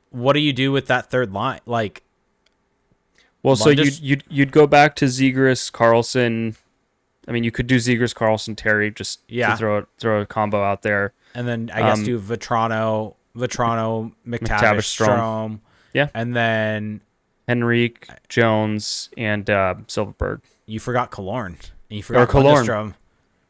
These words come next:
Speaker 2: Oh, that's right. I forgot. Yeah, I'm forgetting those guys. So,
Speaker 1: Yeah.
Speaker 2: hmm, interesting.
Speaker 1: Killorn, Lundestrom, Henrique?
Speaker 2: Well, hmm. Now, now I gotta take it all back 'cause I forgot about those guys. So Killorn,
Speaker 1: Yeah.
Speaker 2: Car-,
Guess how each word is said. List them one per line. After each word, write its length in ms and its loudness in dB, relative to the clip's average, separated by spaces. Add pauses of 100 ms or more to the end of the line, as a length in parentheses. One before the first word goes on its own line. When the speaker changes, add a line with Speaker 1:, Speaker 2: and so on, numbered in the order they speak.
(540)
Speaker 2:
Oh, 140 8
that's 180 4
right. 220 6
I 100 0
forgot. 260 2
Yeah, 340 4
I'm 100 -10
forgetting 300 4
those 160 0
guys. 280 2
So, 600 6 (480)
Speaker 1:
Yeah. 220 0 (560)
Speaker 2:
hmm, 380 0 (280)
interesting. 600 -2 (400)
Speaker 1:
Killorn, 580 0
Lundestrom, 840 -2
Henrique? 540 -6 (1800)
Speaker 2:
Well, 240 6 (600)
hmm. 300 -6 (280)
Now, 260 4
now 180 2
I 80 6
gotta 180 4
take 180 -4
it 60 0
all 100 2
back 200 0
'cause 80 -10
I 40 -8
forgot 220 0
about 140 -2
those 100 -8
guys. 240 -6
So 120 -2
Killorn, 640 4
Speaker 1:
Yeah. 60 -4
Speaker 2:
Car-, 280 0